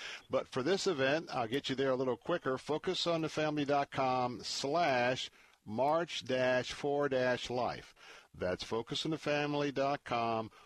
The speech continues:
forward slash march dash four dash life.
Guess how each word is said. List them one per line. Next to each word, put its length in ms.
forward 500
slash 580
march 580
dash 800
four 460
dash 560
life. 480